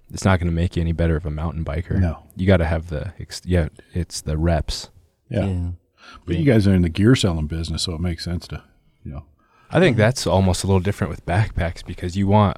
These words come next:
Speaker 1: a comfortable backpack that can put up with the weight, but it's not gonna make it kill anything any better.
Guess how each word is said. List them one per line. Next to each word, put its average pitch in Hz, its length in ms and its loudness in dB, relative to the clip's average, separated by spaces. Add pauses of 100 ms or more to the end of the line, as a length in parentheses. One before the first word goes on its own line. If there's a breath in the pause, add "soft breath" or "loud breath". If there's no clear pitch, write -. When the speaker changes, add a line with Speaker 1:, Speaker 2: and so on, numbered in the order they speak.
Speaker 1:
a - 80 -18
comfortable 82 480 -4
backpack 87 600 2
that 82 160 -2
can 85 240 -2
put - 200 4
up 92 200 2
with 87 180 -6
the - 80 -6
weight, 87 420 -2 (140)
but 92 100 2
it's 92 140 0
not 107 160 4
gonna 92 160 0
make 87 260 0
it - 120 -6
kill 92 180 -4
anything 78 380 -4
any 76 160 -6
better. 95 400 -4